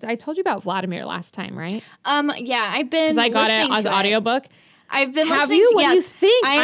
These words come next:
Speaker 1: I'm
Speaker 2: like,
Speaker 1: not done with it yet, but I'm getting farther. It's
Speaker 2: I'm
Speaker 1: okay.
Speaker 2: ha-,
Speaker 1: Tell me what you
Speaker 2: I, I
Speaker 1: think.
Speaker 2: th-, I wanna say I'm, like, sixty percent through it.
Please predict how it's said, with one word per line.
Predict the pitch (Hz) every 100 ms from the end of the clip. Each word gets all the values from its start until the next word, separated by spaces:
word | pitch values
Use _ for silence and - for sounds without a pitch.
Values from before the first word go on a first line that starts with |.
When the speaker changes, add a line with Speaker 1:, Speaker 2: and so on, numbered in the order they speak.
| 269
Speaker 1:
I'm |
Speaker 2:
like, | 349 339 311
Speaker 1:
not |
done | 285 254
with | 311 359
it | 302
yet, | 277 262
but | 254
I'm | 240 254 247
getting | 269 269 262
farther. | - 214 214 262 285 -
It's | 285 349 - - _ _
Speaker 2:
I'm | 277 294
Speaker 1:
okay. | 285 220
Speaker 2:
ha-, | 311
Speaker 1:
Tell | 247
me | 269
what | 277
you | 359
Speaker 2:
I, |
I | 330
Speaker 1:
think. | 311
Speaker 2:
th-, | 320
I | 285
wanna | 311 359
say | 370 370 349
I'm, | 320
like, | 294 262 240
sixty | - - - 254
percent | - 262 247 190
through | - 202 202
it. | 262 381